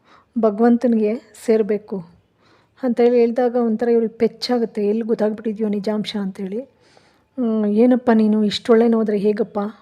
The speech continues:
ಅಂತೇಳಿ ಹೇಳಿದಾಗ ಅದಕ್ಕೆ ರಂಗನಾಥ್ ಅವ್ರು ಅಂತಾರೆ, "ನೋಡಪ್ಪ ಸೂರ್ಯ, ನಂದೇ ದುಡ್ಡಾಗಿದ್ರೆ ನನಗೆ ಈಸ್ಕೊಳ್ಳೋ ಹಕ್ಕಿರ್ತಿತ್ತು, ಆದರೆ ಇದು ನಂದಲ್ಲ, ಆಯಿತಾ? ಅವರಪ್ಪ ಕಳಿಸಿರೋ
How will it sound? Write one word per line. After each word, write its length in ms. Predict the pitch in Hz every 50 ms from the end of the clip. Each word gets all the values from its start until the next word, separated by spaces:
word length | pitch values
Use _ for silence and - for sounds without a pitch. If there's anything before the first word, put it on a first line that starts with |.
| _ _
ಅಂತೇಳಿ 340 | 247 226 208 226 220 220 220
ಹೇಳಿದಾಗ 280 | 226 220 214 220 214 214
ಅದಕ್ಕೆ 360 | 208 208 202 - - 214 208 196 208 220 233
ರಂಗನಾಥ್ 400 | 226 220 220 220 226 226 220 226
ಅವ್ರು 140 | 214 208
ಅಂತಾರೆ, 460 | 208 196 190 - 202 196 196 202 226 _ _ _ - - - _ _ _ _ _ _ -
"ನೋಡಪ್ಪ 280 | 233 220 220 226 - 226 226 233 226 220 208 196
ಸೂರ್ಯ, 380 | 202 - - 233 220 226 214 208 220 233 226 214 190 190 190 _ _ _ _ - - - _ _ -
ನಂದೇ 360 | 208 202 202 226 240 262 269
ದುಡ್ಡಾಗಿದ್ರೆ 680 | 226 247 254 226 208 233 240 240 226 226 208 226 233
ನನಗೆ 320 | 240 240 233 220 214 208 226
ಈಸ್ಕೊಳ್ಳೋ 380 | 226 - - - 262 233 214
ಹಕ್ಕಿರ್ತಿತ್ತು, 840 | 196 202 - - _ - 220 - - _ - 226 - - - - 220 - - _ _ _ _ - _ - _ - 233
ಆದರೆ 380 | 226 233 233 240 233 254 294
ಇದು 160 | 262 208 220
ನಂದಲ್ಲ, 560 | 214 202 185 185 220 247 233 226 196 202 202 196 - - _ _ _ _ _ _ _ _ _ _ _ _ _ _
ಆಯಿತಾ? 240 | 233 214 214 - 220
ಅವರಪ್ಪ 440 | 214 202 202 202 202 185 - - 254
ಕಳಿಸಿರೋ 440 | 254 254 269 226 - - 240 214 226